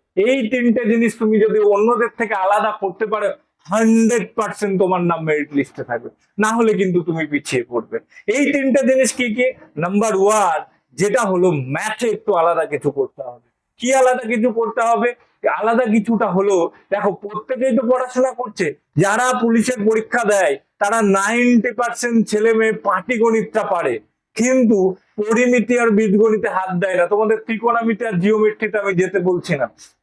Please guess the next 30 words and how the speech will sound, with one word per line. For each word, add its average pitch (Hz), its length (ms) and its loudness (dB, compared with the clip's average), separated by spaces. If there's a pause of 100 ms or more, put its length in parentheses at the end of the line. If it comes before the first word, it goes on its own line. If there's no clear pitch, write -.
(120)
পরিমিতি 262 600 2
আর 269 120 2
ত্রিকোণামি-, 240 680 0
এই 190 180 0
পরিমিতি 240 580 0
আর 233 120 0
বীজগণিত 208 580 0 (280)
খুব 240 220 -6
সোজা 208 300 0
একটা 247 240 -4
বিষয়, 240 380 -4 (200)
এই 180 80 -2
একশো 190 380 -2
দিনে 247 200 2
আরামসে 233 540 0
তোলা 226 320 0
যায়। 240 220 0 (1200)
এই 247 280 0
বিষয়টা 226 460 0
কিন্তু 214 340 2
যারা 208 160 2
পুলিশ 214 380 0
পরীক্ষার্থী 208 560 -6
অ্যাভয়েড 185 460 -2
করে 180 240 0
চলে, 170 300 2
যেটা 180 200 -2
পরিমিতি 190 640 0
আর 165 220 -2
জি-, 165 100 -6